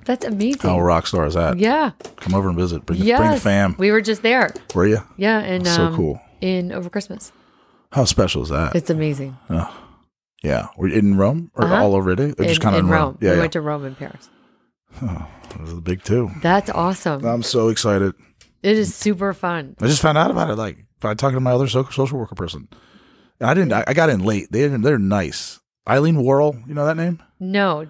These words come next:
Speaker 1: but there's Eileen Dombo.
Speaker 2: Uh, I don't know that name.
Speaker 1: Okay.
Speaker 2: No, Eileen Worrell, she's, like, the head of the graduate thing. She's like, she's nice. She's let me in. I missed the first week of class. Was like, "I really wanna start this next chapter of my life, please." And she's a social worker.
Speaker 1: That's
Speaker 2: Like,
Speaker 1: awesome.
Speaker 2: "Okay, fine, go for it."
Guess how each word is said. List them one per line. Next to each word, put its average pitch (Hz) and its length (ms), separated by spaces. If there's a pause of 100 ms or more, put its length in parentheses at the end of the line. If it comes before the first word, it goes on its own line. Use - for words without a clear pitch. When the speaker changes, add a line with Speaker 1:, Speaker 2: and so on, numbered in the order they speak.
(140)
Speaker 1:
but 170 180
there's 185 180
Eileen 185 420
Dombo. 160 540 (140)
Speaker 2:
Uh, 110 120 (100)
I - 20
don't 107 120
know 92 100
that 78 160
name. 69 160
Speaker 1:
Okay. 131 280 (120)
Speaker 2:
No, 104 60 (180)
Eileen 123 240
Worrell, 104 260
she's, 110 240
like, 98 140
the 101 80
head 98 140
of 92 100
the 92 100
graduate 90 560
thing. 82 240
She's 92 160
like, 73 300 (260)
she's 123 420
nice. 107 360
She's 107 160
let 110 120
me 104 140 (120)
in. 98 100
I 95 80
missed 98 220
the 117 60
first 107 220
week 95 140
of 90 80
class. 92 360
Was 98 120
like, 95 60
"I 101 40
really 190 300
wanna 120 180
start 90 240
this - 160
next - 160
chapter - 260
of - 60
my - 80
life, - 200
please." 202 520 (1300)
And 69 280
she's - 240
a 87 60
social 117 320
worker. 101 140
Speaker 1:
That's 190 180
Speaker 2:
Like, 208 60 (160)
Speaker 1:
awesome. 143 140
Speaker 2:
"Okay, 165 260
fine, 95 480
go 117 160
for 85 260
it." 92 100